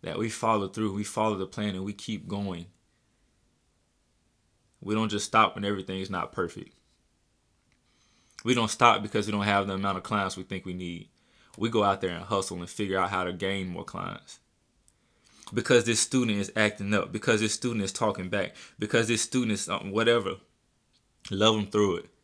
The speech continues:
The show must go on. They still need an education. They don't just need discipline. They need love, they need time, they need attention, and they need the education. They need the, the, the,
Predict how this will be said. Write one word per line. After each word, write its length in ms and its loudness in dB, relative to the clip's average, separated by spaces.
The 80 -6
show 220 2
must 220 2
go 160 -2
on. 240 -4
They 100 0
still 260 0
need 180 -2
an 60 -2
education. 600 -4
They 100 2
don't 120 4
just 140 -2
need 240 -2
discipline. 420 -2
They 120 2
need 240 2
love, 380 6
they 120 2
need 220 -4
time, 380 2
they 100 0
need 200 -2
attention, 560 -4
and 340 2
they 100 2
need 280 -2
the 240 0
education. 680 -2
They 140 0
need 280 0
the, 180 -2
the, 280 0
the, 300 -2